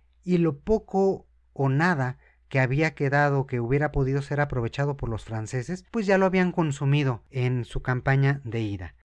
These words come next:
De tal forma que de regreso se encontraban con tierra completamente vacía. No había ni gente, ni alimentos, ni provisiones, ni incluso,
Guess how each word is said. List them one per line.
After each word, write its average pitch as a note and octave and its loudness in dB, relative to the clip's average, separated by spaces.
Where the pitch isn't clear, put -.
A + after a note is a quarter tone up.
De C#3 -2
tal E3+ 2
forma F3+ -2
que D3+ 2
de C#3+ 6
regreso D3+ 0
se D3 -6
encontraban C#3+ -2
con C3+ 0
tierra C3+ 0
completamente B2+ -2
vacía. G#2+ -6
No C#3+ 2
había C3+ 2
ni A#2+ -2
gente, C#3 -2
ni C3+ 0
alimentos, B2+ -2
ni C3+ 0
provisiones, C3 -2
ni B2 -4
incluso, C#3 -2